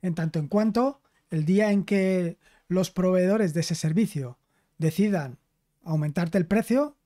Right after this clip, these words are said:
pues lo vas a tener que pagar. El día en que decida cambiar las condiciones,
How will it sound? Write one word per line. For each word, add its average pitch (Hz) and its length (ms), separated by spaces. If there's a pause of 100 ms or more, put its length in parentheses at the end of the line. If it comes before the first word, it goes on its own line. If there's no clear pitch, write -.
(160)
pues 156 140
lo 147 80
vas 160 100
a 180 60
tener 156 200
que 147 80
pagar. 165 360 (360)
El 160 160
día 190 280
en 170 80
que 170 140
decida 196 460
cambiar 165 300
las 185 120
condiciones, 220 720